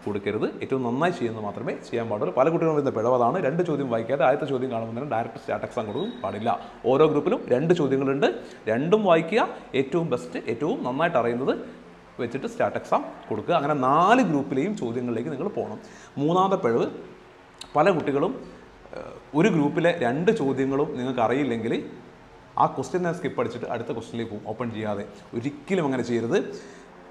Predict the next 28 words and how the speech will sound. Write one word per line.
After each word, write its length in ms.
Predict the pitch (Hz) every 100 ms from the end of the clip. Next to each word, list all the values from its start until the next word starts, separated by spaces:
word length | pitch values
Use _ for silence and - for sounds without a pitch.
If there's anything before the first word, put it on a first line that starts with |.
| -
നിങ്ങൾക്ക് 400 | 113 127 170 165
ചിലപ്പോൾ 220 | 151 139
ഇനി 100 | 151
ചെയ്യാൻ 400 | 151 - 131 160
സമയം 600 | 180 - 123 139 180 220 214
കിട്ടിയിട്ടില്ലെങ്കിൽ 640 | - 185 160 139 135 127
പോലും 440 | 120 120 165 - - - - - -
നാല് 440 | 120 131 165 214 214
ഗ്രൂപ്പിലെയും 840 | 143 135 139 135 135 - 110 127
ഓരോ 180 | 160 190
ചോദ്യമെങ്കിലും 720 | 185 131 131 131 131 131 120
just 400 | 120 - - 220
നിങ്ങൾ 220 | 160 139
സ്റ്റാർട്ട് 380 | - - 117 120
എക്സാം 260 | - 147
കൊടുത്തിട്ട് 640 | 127 120 139 208 - - - - - -
ഒന്ന് 300 | 139 131 147
open 240 | 175 208
ചെയ്തിടണം. 500 | 151 117 113 190 - - -
അല്ലാത്ത 320 | 110 123 165 170
പക്ഷം 300 | 123 - 123
നിങ്ങൾ 180 | 123
ടീച്ചേഴ്സിന് 400 | 123 120 131 131
mark 320 | 107 110 147 143
ഇടാൻ 160 | 113
കഴിയില്ല. 260 | 104 101 101
കാരണം 340 | 107 120 147
നിങ്ങൾ 500 | 120 131 220 403 -